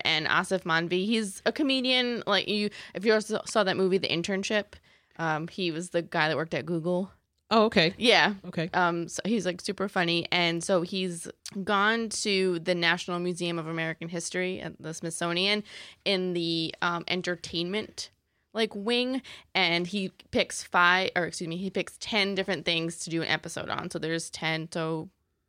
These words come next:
Speaker 1: there should be about, like, seven or eight available now. And, um, then he, like, he talks to the curators, and then he talks to the people, like, associated with the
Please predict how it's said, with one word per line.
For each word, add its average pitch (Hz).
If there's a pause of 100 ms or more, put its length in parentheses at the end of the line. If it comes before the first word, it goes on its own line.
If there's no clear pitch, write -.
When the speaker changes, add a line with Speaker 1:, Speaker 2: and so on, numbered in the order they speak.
(320)
Speaker 1:
there 160
should 165
be 156
about, 160
like, 156
seven 165
or 160
eight 160
available 196
now. 220 (440)
And, 165 (240)
um, 175
then 175
he, 175
like, 165 (240)
he -
talks -
to 160
the 180
curators, 240
and 165
then 165
he 190
talks 170
to 190
the 165
people, 170
like, 160
associated 180
with 175
the 170